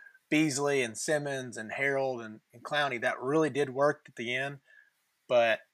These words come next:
um, early on, it sure did not. And Dalvin had his day.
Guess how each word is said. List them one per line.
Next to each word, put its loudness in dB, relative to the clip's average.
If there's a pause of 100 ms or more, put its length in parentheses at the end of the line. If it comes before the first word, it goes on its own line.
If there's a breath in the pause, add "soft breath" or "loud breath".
(140)
um, -4 (680)
early 0
on, 4 (200)
it -12
sure -2
did -2
not. -4 (260)
And -14
Dalvin -4
had -2
his -6
day. -2